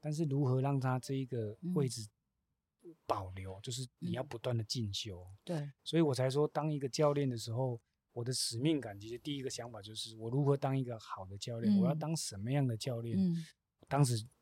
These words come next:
Speaker 1: 我就浮现了神原的教练。
Speaker 2: 哦。
Speaker 1: 所以他，他的给我的一些指导之后，我的，我才了解说我要如何成为一个教练。
Speaker 2: 嗯。
Speaker 1: 第二个，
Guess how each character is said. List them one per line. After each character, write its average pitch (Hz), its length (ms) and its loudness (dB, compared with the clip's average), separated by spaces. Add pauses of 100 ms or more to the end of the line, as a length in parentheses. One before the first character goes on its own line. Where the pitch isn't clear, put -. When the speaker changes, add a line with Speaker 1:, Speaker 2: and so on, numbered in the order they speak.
Speaker 1:
我 107 100 -4
就 131 120 2
浮 110 260 -6
现 131 220 2
了 107 320 -2
神 117 320 -2
原 110 180 0
的 104 80 -6
教 110 240 -4
练。 107 260 -6 (220)
Speaker 2:
哦。 165 420 -6
Speaker 1:
所 151 80 2
以 147 40 4
他， 156 200 2 (400)
他 165 220 0
的 156 100 4
给 135 200 0
我 131 120 2
的 110 140 -4
一 120 80 -2
些 127 200 -2
指 - 280 -8
导 101 220 -8
之 107 180 -6
后， 127 100 0
我 104 140 -8
的， 107 300 -12
我 110 120 -16
才 127 180 -4
了 127 180 -2
解 120 100 -6
说 113 160 -14
我 110 160 -14
要 127 80 -4
如 127 140 -2
何 120 100 -6
成 113 220 -12
为 110 100 -12
一 - 20 -14
个 113 80 -12
教 110 280 -8
练。 113 180 -10
Speaker 2:
嗯。 92 260 -8 (200)
Speaker 1:
第 143 160 4
二 139 60 8
个， 120 220 0